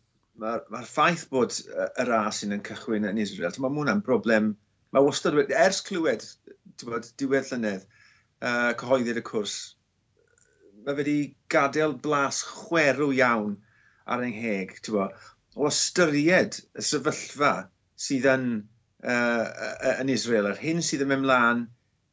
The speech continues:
dim jyst o'r gorffennol, ond yr hyn sy'n yn digwydd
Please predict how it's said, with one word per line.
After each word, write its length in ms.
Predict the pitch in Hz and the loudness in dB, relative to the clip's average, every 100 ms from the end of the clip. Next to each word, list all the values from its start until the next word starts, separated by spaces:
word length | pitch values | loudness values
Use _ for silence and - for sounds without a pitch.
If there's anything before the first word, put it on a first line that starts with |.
| _ _ - | _ _ 2
dim 280 | 220 220 | 4 4
jyst 420 | - 175 165 - - | 2 2 2 -4 -6
o'r 220 | 147 147 | -4 -2
gorffennol, 760 | 156 151 156 135 92 82 110 120 _ _ - | -2 0 -2 -2 -4 -4 -6 -8 _ _ -2
ond 260 | 151 156 | -2 0
yr 140 | 151 147 | -2 0
hyn 200 | 180 180 | -2 0
sy'n 280 | 202 196 190 | 0 2 2
yn 60 | |
digwydd 380 | 190 170 202 196 | 0 4 4 4